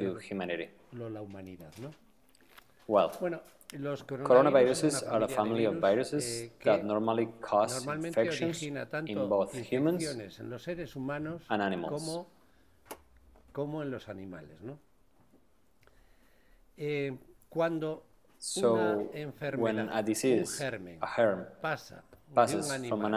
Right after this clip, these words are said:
Speaker 2: animal
Speaker 1: ser
Speaker 2: to a
Speaker 1: humano,
Speaker 2: human
Speaker 1: se
Speaker 2: being,
Speaker 1: llama una
Speaker 2: it's
Speaker 1: zoonosis,
Speaker 2: called zoonosis.
Speaker 1: y el germen que ha dado
Speaker 2: And the germ
Speaker 1: ese
Speaker 2: that
Speaker 1: paso
Speaker 2: has
Speaker 1: se
Speaker 2: taken
Speaker 1: dice
Speaker 2: that
Speaker 1: que ha
Speaker 2: step is said to
Speaker 1: saltado
Speaker 2: have
Speaker 1: de especie,
Speaker 2: jumped
Speaker 1: ha saltado de
Speaker 2: from
Speaker 1: una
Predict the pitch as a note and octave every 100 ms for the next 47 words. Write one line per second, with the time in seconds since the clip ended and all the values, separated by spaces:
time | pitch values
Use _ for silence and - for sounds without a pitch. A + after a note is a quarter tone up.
0 | A2 G2+ F#2 F2+ G2 C3+ C3 A#2+ G#2 G2+
1 | A#2+ B2+ B2 B2+ A2+ - A#2 - - A#2
2 | B2+ - G#2+ G2 F2+ E2 C3+ B2+ A#2 -
3 | F3 D#3+ A#2 A2 - C3+ C#3+ C3+ G2 F#2+
4 | - A2+ D3 D3 - C#3 - - G#2 G#2
5 | - A2+ G#2+ G#2 G2 C#3 B2+ C3+ - -
6 | A2+ G#2 D#3 - G#2+ G2 A2+ C#3+ - G#2
7 | - B2+ B2 D3+ B2 A2+